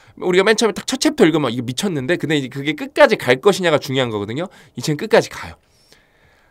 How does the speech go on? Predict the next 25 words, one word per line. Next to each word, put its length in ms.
와, 180
제가 160
진짜 180
너무 360
많이 260
접어갖고 840
진짜 160
깜짝 320
놀란 300
책이다. 360
이런 440
거야말로 580
진짜 360
찐 320
교양이다. 600
요런 500
거 220
레벨로 600
스펙트럼으로 720
백 160
권 180
채우면은 520
교양 380
대학, 320
진짜 280